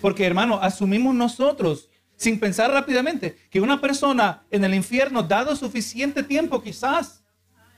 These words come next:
recapacitaría. Pero no, hermano, es que lo que pasa es que tenemos que nosotros meditar acerca de la realidad de la profundidad de la maldad que está en el corazón del hombre. Y esas escenas aparecieron en Apocalipsis. Recuerde,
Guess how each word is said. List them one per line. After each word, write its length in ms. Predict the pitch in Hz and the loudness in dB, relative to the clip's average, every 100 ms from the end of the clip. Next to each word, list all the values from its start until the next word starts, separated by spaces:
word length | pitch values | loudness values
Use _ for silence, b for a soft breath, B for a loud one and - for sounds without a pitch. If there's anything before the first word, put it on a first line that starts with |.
| _ | _
recapacitaría. 1040 | 175 220 226 214 226 208 208 202 190 254 - | 0 2 2 0 0 0 0 0 2 2 0
Pero 180 | 190 180 | 0 2
no, 100 | 208 | 0
hermano, 260 | 190 208 | 2 0
es 120 | 180 | 0
que 80 | 208 | -2
lo 100 | 202 | -4
que 80 | 190 | -2
pasa 220 | 190 202 | -4 -4
es 40 | 190 | -4
que 140 | 170 B - | -6 B -2
tenemos 300 | 180 196 220 | 0 2 0
que 140 | 190 | 0
nosotros 360 | 202 190 202 220 | 0 0 0 0
meditar 380 | 208 180 190 196 | 0 0 0 0
acerca 400 | 185 196 196 190 | 0 -2 0 0
de 80 | |
la 160 | 180 170 | 2 2
realidad 400 | 165 160 156 170 | 2 2 2 2
de 80 | 208 | 2
la 160 | 196 | 0
profundidad 640 | 190 165 165 151 175 185 b b | -2 -8 -4 0 0 0 b b
de 80 | 175 | -2
la 80 | 165 | 0
maldad 340 | 160 147 160 | 0 2 0
que 60 | 175 | 0
está 140 | 175 | -6
en 80 | 170 | -6
el 80 | 151 | -6
corazón 320 | 156 135 143 | -6 -8 -6
del 100 | 131 | -8
hombre. 220 | 170 151 - _ _ _ _ b b 185 | -8 -10 -16 _ _ _ _ b b 0
Y 100 | 196 | 0
esas 220 | 262 254 | 2 2
escenas 300 | 254 254 247 | 2 2 2
aparecieron 600 | 190 185 175 196 214 202 | 2 0 2 2 2 2
en 80 | 180 | 0
Apocalipsis. 520 | 170 175 175 208 180 | -2 0 0 0 -2
Recuerde, 380 | 160 202 185 | -2 0 -2